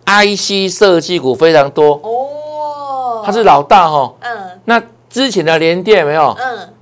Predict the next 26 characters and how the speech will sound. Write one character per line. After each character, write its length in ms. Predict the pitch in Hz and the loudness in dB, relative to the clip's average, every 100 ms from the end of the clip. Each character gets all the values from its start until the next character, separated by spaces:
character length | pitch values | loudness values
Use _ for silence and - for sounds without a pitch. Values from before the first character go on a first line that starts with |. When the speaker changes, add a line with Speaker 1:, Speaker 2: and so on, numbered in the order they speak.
| _ _ | _ _
Speaker 1:
也 80 | - | -6
是 160 | 151 220 - | -6 -8 -6
一 120 | 240 | -2
方 200 | 214 208 | 2 0
之 220 | 208 208 | -2 -6
霸 240 | 196 196 151 | 2 4 4
哈。 220 | 135 110 | 0 -2
Speaker 2:
嗯。 220 | 113 101 - _ - | -8 -18 -20 _ 2
Speaker 1:
跟 400 | 247 254 240 - | 4 4 0 -2
台 160 | 180 | 0
积 80 | 180 | 2
电 100 | 233 | 2
有 140 | 170 147 | 4 4
的 80 | |
比 220 | 151 139 131 | 4 0 2
拼 220 | 170 170 | 2 4
啊。 120 | 143 117 | 2 0
Speaker 2:
嗯。 100 | 104 - - _ | -10 -16 -20 _
Speaker 1:
只 140 | - | 2
是 80 | 190 | 4
后 160 | 208 240 | 4 4
来 140 | 175 | 4
有 40 | 147 | 2
没 80 | |
有？ 300 | 165 160 98 - | 2 2 0 -10
Speaker 2:
嗯。 320 | 240 185 | -20 -20